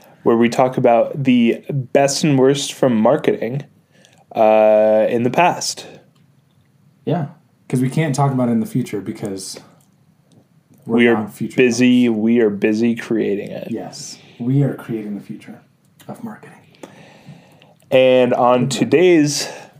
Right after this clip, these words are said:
Speaker 1: reunion episode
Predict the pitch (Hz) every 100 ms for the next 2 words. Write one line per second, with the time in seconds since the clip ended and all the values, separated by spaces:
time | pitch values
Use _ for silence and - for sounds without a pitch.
0 | _ _ - - - _ _ 113 110 107
1 | - 131 160 143 107 101 - 110 - 95
2 | 85 -